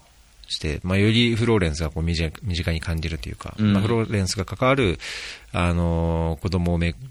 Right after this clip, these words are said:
Speaker 1: 関係するね、そういう環境とか問題とかもそうですけど、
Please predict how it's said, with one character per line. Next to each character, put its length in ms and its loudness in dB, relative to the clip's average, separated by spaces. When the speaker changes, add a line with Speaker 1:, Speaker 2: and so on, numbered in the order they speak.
Speaker 1:
関 200 -4
係 180 -6
す 100 -6
る 80 -6
ね、 300 -2
そ 160 -4
う 20 2
い 80 -4
う 40 -8
環 220 -2
境 140 -4
と 80 -4
か 100 -4
問 200 -4
題 140 -4
と 80 -8
か 100 -6
も 80 -8
そ 140 -6
う 20 -6
で 100 -8
す 80 -10
け 100 -4
ど、 320 -2